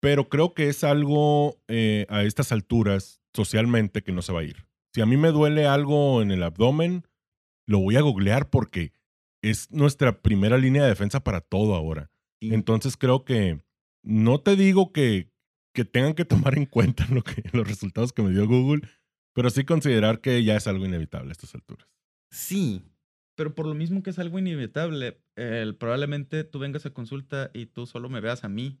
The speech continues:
Speaker 2: como médico el día de hoy, pero yo voy a ver a veinte, veinticinco personas exactamente con lo mismo. Entonces, por eso sí, <laughs> o sea, también un poquito de empatía, ¿verdad? De que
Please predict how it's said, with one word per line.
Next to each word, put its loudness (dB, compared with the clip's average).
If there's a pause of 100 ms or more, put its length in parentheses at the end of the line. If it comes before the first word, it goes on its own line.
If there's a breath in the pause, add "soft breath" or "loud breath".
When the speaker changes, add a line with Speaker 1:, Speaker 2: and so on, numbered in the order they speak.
Speaker 2:
como -10
médico -8
el -10
día -8
de -6
hoy, -8
pero -12
yo -10
voy -10
a -10
ver -10
a -10
veinte, -14
veinticinco -14
personas -12
exactamente -14
con -10
lo -6
mismo. -4
Entonces, -6
por -2
eso 0
sí, 2
<laughs> 0
o 0
sea, 2
también 0
un 0
poquito -2
de 0
empatía, 0
¿verdad? -2 (300 loud breath)
De 0
que -2